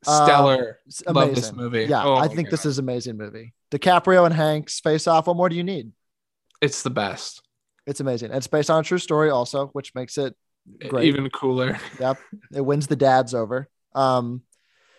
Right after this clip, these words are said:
Speaker 2: Two
Speaker 1: yeah, I
Speaker 2: mice fall into a vat of milk. Is that what it is?
Speaker 1: That's good. Yeah. Is that your walking impression?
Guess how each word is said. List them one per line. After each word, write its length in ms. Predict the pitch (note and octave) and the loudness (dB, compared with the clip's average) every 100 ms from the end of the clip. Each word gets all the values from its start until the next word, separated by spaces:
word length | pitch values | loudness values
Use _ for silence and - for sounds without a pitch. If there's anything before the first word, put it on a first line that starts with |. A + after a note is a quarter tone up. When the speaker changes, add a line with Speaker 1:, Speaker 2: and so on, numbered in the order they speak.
| _ - | _ 2
Speaker 2:
Two 60 | |
Speaker 1:
yeah, 120 | E3 | 4
I 60 | B2+ | 4
Speaker 2:
mice 400 | C3+ D3 B2+ - | 4 2 0 -6
fall 340 | - B3 D3 B2+ | -2 2 2 2
into 360 | B2+ - E3 | -2 -2 -2
a 40 | B2 | -2
vat 300 | C#3+ G3+ C3 | -2 -2 -2
of 260 | B2+ - _ _ _ | -6 -12 _ _ _
milk. 500 | F3 G#3 G#2+ - - - _ - _ | -6 -6 -6 -10 -20 -20 _ -20 _
Is 100 | C#3 | -6
that 80 | C#3 | -4
what 80 | C#3+ | -2
it 40 | |
is? 220 | D3+ D#3 - _ _ _ _ _ | -4 -6 -14 _ _ _ _ _
Speaker 1:
That's 180 | D3 - | -16 -14
good. 300 | G#2+ G#2+ C3+ - | -10 -10 -12 -6
Yeah. 240 | C#3 C#3 | -2 0
Is 80 | A#2+ | 0
that 100 | C3+ | 0
your 80 | C3+ | 0
walking 360 | A#2 A#2 D3+ | 0 -2 -4
impression? 420 | D3 D3+ D3+ F3 | -4 -4 -4 -6